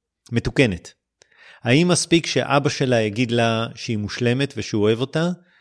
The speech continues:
והאם ה-, שהיא ראתה אותו ככה בסוף, שהוא מקריא את ה-, את העבודה שלה? שאתה יודע, זה בטח אירוע שהיא לא תשכח אותו אף פעם. האם, האם זה מספיק בשביל שהיא תפסיק להילחם בעולם?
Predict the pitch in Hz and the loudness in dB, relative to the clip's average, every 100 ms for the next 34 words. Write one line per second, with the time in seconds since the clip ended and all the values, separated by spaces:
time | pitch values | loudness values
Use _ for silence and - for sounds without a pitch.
0 | _ _ _ 101 110 110 139 143 131 123 | _ _ _ -2 0 2 2 2 2 2
1 | 117 113 110 107 - 123 107 98 107 101 | 0 0 -2 -4 -4 -2 0 0 0 0
2 | - 135 143 143 120 - - 107 107 - | 0 2 2 0 -4 -6 -6 -4 -4 4
3 | 165 160 - 120 104 - 120 113 160 151 | 6 6 2 -2 -4 -6 -4 0 0 0
4 | - 113 107 110 107 110 101 101 117 135 | -2 -4 -4 -6 -6 -6 -4 -2 0 0
5 | 165 165 185 175 - _ _ _ _ _ | 0 0 0 -4 -12 _ _ _ _ _
6 | _ _ _ _ - 113 120 123 143 104 | _ _ _ _ -8 -4 2 4 4 2
7 | 101 131 - - 123 139 123 127 113 127 | -2 -2 -2 -2 2 2 0 -2 0 -2
8 | - - 104 110 104 - 175 175 143 170 | -4 -6 -6 -4 -4 0 0 2 0 0
9 | 160 - - _ 127 139 180 185 185 - | -4 -8 -16 _ 0 2 2 2 -2 -2
10 | 180 170 156 170 - 160 156 - 151 156 | -4 -4 -4 -4 -4 -4 -4 -4 -2 -2
11 | 135 - 135 123 120 110 | 0 -2 -2 0 0 -2